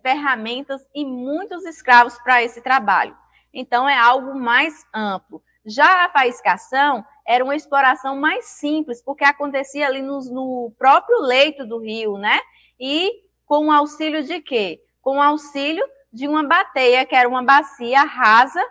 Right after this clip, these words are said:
cônica, feita de madeira ou metal. Praticamente, é, esse tipo de atividade era feito por um, por um pequeno número de escravos. Então, qual a diferença entre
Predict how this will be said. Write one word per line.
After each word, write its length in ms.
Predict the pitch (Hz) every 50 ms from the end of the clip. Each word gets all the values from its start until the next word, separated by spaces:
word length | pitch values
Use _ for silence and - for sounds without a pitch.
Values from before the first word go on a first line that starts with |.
| _ _ _ _ _ _
cônica, 560 | _ 269 247 240 254 277 294 349 - 440 440 - _
feita 360 | 294 269 277 285 - 330 320
de 300 | 269 - 320 320 349 381 427
madeira 640 | 320 294 277 247 214 247 247 269 302 339 349 320
ou 160 | 277 277 294
metal. 480 | 311 359 392 - _ 247 190 165 156 - _ _ _ _ _ _
Praticamente, 840 | - 277 320 392 - - 466 453 330 277 269 277 294 - - - 403 381 _ _ _ _ _ _
é, 440 | - 233 247 254 254 254 247 254 247
esse 280 | 254 254 - 233 240 _
tipo 280 | - 277 226 247 254 226
de 100 | 214 254
atividade 800 | 240 247 247 - 233 220 233 196 202 226 247 285 339 294 302
era 220 | 277 254 233 226 226
feito 360 | - - 262 294 320 - _
por 160 | - 269 269
um, 100 | 277 302
por 280 | 294 _ - 277 277 285
um 80 | 302
pequeno 480 | 302 330 285 - - 311 339 381 381 349
número 400 | 285 262 277 294 311 320 320 311
de 80 | 277
escravos. 640 | 339 403 - - _ - 247 226 202 185 180 180 180 190 _ _ _ _ _ _
Então, 340 | _ 277 294 - 320 330 349
qual 280 | 330 _ 403 359 370 370
a 60 | 359
diferença 840 | 302 269 302 - 320 294 277 247 233 226 226 254 302 - 247 240 - _ _ _ _
entre 560 | - 226 233 233 233 233 233 226 214 214 214